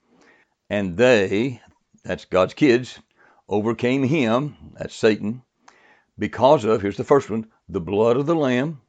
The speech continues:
and because of the word of their testimony, and they did not love their life even to death." So what you can do is simply direct those words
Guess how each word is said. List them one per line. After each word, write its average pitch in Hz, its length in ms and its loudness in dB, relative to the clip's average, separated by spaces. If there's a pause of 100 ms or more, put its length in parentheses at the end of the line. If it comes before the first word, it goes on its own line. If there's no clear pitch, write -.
(800)
and 98 180 -8
because 110 380 0
of 101 120 0
the 98 100 -4
word 104 260 4
of 135 80 -4
their 151 120 0
testimony, 131 680 0 (720)
and 95 220 -6
they 85 120 -8
did 85 360 0
not 143 160 2
love 135 160 2
their 127 140 0
life 117 480 0
even 110 260 -2
to 107 100 -8
death." - 400 -12 (1700)
So - 360 4 (100)
what 139 280 2
you 156 100 -6
can 151 260 -2
do 175 340 2
is 117 180 -2
simply 123 300 -4
direct 110 380 -2
those 120 200 -2
words 110 520 -2